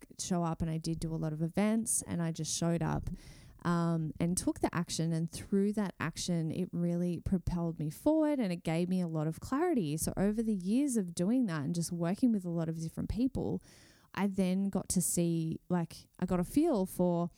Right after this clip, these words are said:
who I really enjoyed working with versus, like, the people who, you know, it was, it was great to work with them, and I'm grateful for all of my past clients that I've had, but there was just some that I re-, I looked forward to having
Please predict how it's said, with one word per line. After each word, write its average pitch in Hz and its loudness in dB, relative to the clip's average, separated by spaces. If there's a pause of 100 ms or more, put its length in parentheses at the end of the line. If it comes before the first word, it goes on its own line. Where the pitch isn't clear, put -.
(540)
who 247 6
I 202 0
really 175 0
enjoyed 170 0
working 160 -2
with 214 2
versus, 180 2
like, 156 -2
the 180 0
people 170 0
who, 170 2 (420)
you 392 2
know, 190 6
it 165 0
was, 208 0
it 208 4
was 185 2 (120)
great 190 0
to 185 4
work 175 2
with 226 4
them, 156 0
and 165 -2
I'm 170 -2
grateful 175 -2
for - -4
all 185 2
of 175 0
my 165 0
past 160 -6
clients 208 -4
that 180 0
I've 165 0
had, 156 -4 (340)
but 202 -2
there 196 6
was 202 2
just - 2
some 202 4
that 190 0
I 180 2
re-, 170 0
I 170 2
looked 180 2
forward 180 4
to 202 4
having 175 0